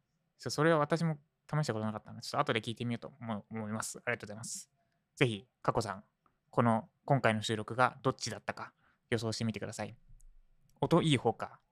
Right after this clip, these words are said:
えっと、音いい方か、良くない方かのどっち、どっちの回答でいいです。はい。ということで、明日の自分を気持ちよくでした。では今日も頑張っていきましょう。そして夕方、あるいは寝る前に、明日の自分に向けて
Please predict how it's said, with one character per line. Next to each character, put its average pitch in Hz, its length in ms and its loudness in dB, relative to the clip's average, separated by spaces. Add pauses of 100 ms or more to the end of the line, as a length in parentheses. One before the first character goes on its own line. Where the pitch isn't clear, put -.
(1040)
え 123 100 0
っ - 40 -2
と、 104 160 -6
音 - 260 2
い 165 80 6
い 160 40 6
方 139 140 6
か、 110 240 0 (160)
良 139 120 2
く 131 100 4
な 120 80 6
い 101 200 -4
方 107 200 0
か - 260 -8
の 110 100 -4
ど 110 100 -2
っ - 20 -8
ち、 - 120 -6 (120)
ど 120 80 4
っ - 20 -14
ち - 140 -2 (600)
の 135 200 4
回 120 180 4
答 110 120 2
で 107 80 0
い 101 60 -6
い - 20 -14
で 110 80 -12
す。 - 180 -14 (220)
は 135 80 6
い。 - 60 0 (320)
と 143 60 6
い - 20 6
う - 20 4
こ 135 60 4
と 131 80 0
で、 147 200 2 (640)
明 120 60 4
日 117 100 0
の 123 80 6
自 117 140 0
分 117 80 4
を 113 40 2
気 113 80 -8
持 117 120 0
ち - 80 -4
よ 113 80 -2
く 101 80 -8
で 104 80 -10
し - 60 -14
た。 139 180 2
で 135 120 2
は 117 180 4
今 113 220 6
日 117 60 -2
も 147 240 4 (280)
頑 120 120 4
張 113 80 4
っ - 40 -4
て 107 80 -2
い 104 40 -6
き - 100 -6
ま 117 80 2
し - 80 4
ょ 139 40 8
う。 120 40 4
そ 131 100 0
し - 80 0
て 160 300 4
夕 131 160 4
方、 120 380 4
あ - 80 2
る 131 80 6
い 139 60 6
は 160 120 6
寝 123 120 8
る 131 80 8
前 131 180 4
に、 165 180 2 (680)
明 127 80 4
日 143 100 8
の 120 80 8
自 113 120 0
分 117 160 4
に 113 80 4
向 113 120 0
け 117 100 -4
て - 240 0